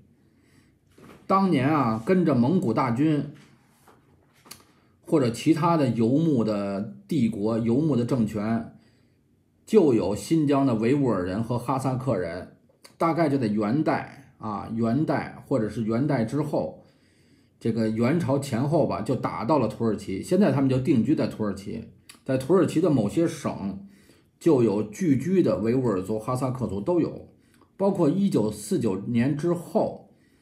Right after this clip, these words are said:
有一部分哈萨克人从新疆经过克什米尔、经过巴基斯坦或者印度，最后辗转来到了土耳其，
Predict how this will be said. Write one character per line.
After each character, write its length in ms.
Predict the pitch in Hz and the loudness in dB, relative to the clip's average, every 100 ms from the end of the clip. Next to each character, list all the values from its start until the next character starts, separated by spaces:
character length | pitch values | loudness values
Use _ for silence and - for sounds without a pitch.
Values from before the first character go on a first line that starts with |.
| _ _ _ | _ _ _
有 180 | 117 117 | 0 4
一 80 | 160 | 4
部 160 | 160 | 2
分 180 | 139 123 | 0 0
哈 160 | - 151 | 0 -2
萨 160 | 156 | -2
克 220 | 147 160 104 | 0 0 0
人 180 | 101 | 0
从 180 | 117 139 | -2 -2
新 280 | 135 165 156 | 0 2 2
疆 460 | 147 143 139 - - _ _ _ - | 2 2 0 -6 -18 _ _ _ 0
经 260 | 175 170 | 2 4
过 200 | 156 131 | 2 2
克 180 | 123 147 | 0 -2
什 140 | 120 143 | 0 2
米 160 | 151 | 2
尔、 340 | 98 85 92 110 | 0 -4 -8 -4
经 260 | 156 156 | 0 0
过 560 | 143 143 110 101 - - _ _ _ _ _ - | 2 2 2 -2 -6 -12 _ _ _ _ _ -2
巴 180 | 151 147 | -2 2
基 140 | 156 | 0
斯 160 | 131 - | 0 -4
坦 220 | 107 98 | -4 -2
或 140 | 131 | 0
者 60 | 110 | 0
印 300 | 156 165 104 | 2 2 2
度， 300 | 95 - - - | 0 -6 -12 -4
最 120 | 147 | -2
后 140 | 139 | 0
辗 340 | - 120 139 170 | -2 -2 0 0
转 240 | 117 87 | 0 -2
来 200 | 95 101 | -4 -2
到 240 | 113 107 95 | -2 -2 -2
了 440 | 87 76 76 - - _ _ _ _ _ _ - | -4 -6 -8 -14 -20 _ _ _ _ _ _ -6
土 120 | 123 | 0
耳 100 | 110 | 0
其， 400 | - 95 92 | -2 -6 -8